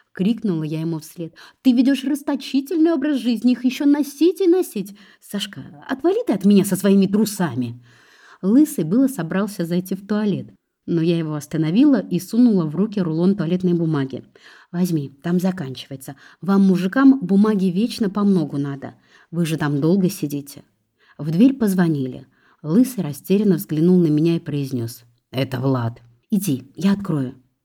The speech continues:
«Спасибо, а то меня так припёрло». «Посиди нормально, не торопись. Может, газету дать?» «Зачем газету? У меня ж бумага туалетная есть».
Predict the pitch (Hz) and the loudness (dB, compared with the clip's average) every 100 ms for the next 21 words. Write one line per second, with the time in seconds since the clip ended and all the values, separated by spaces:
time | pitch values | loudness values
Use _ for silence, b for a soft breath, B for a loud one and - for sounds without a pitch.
0 | _ - - 120 - 139 110 113 - 143 | _ -18 -12 -10 -6 -4 -4 -8 -10 -8
1 | 147 147 147 - - - - 156 - 247 | 0 2 2 0 -6 -6 -4 -4 2 2
2 | 147 123 120 b b b b b 180 - | 2 -8 -12 b b b b b -6 -2
3 | 156 160 147 147 175 247 190 156 - 175 | 2 2 2 0 2 2 0 -2 -2 0
4 | 185 185 185 180 139 127 - b b b | 2 2 2 0 -4 -8 -14 b b b
5 | 180 170 175 180 202 269 240 143 135 - | -4 -2 0 2 4 4 2 -6 -10 -12
6 | _ _ _ - 127 135 - 131 135 131 | _ _ _ -10 -4 -4 -2 -4 -2 -2
7 | 135 131 143 139 123 170 170 123 131 131 | -2 0 0 0 0 4 4 2 -4 -4
8 | 131 135 135 131 123 117 | -4 -2 -2 -2 -6 -14